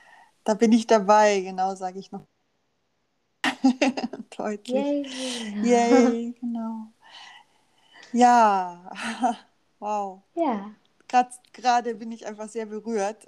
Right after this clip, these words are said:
Speaker 1: Äh, echt so, irgendwie sehe ich grad das Meer so vor mir, wie das so auch in seiner Tiefe und, äh, Strahlkraft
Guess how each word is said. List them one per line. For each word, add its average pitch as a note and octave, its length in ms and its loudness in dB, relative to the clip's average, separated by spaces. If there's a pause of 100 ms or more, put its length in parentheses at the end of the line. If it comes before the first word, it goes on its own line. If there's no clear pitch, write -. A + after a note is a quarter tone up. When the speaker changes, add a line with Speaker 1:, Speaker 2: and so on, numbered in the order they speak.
Speaker 1:
Äh, F#3+ 220 -2 (1160)
echt G3 260 -12
so, G3 340 -10 (600)
irgendwie G3+ 240 -6
sehe G3+ 140 -8
ich G3+ 120 -10
grad F#3 160 -4
das F#3+ 140 -6
Meer F#3+ 240 -2
so F3+ 120 -10
vor F3 240 -8
mir, - 80 -12 (360)
wie A3 60 -16
das G3 220 -8
so F#3 220 -8 (300)
auch - 80 -14
in G#3 80 -20
seiner F3+ 300 -8
Tiefe G3 500 -8 (1160)
und, F3+ 300 -10
äh, F3 580 -6
Strahlkraft F#3 920 2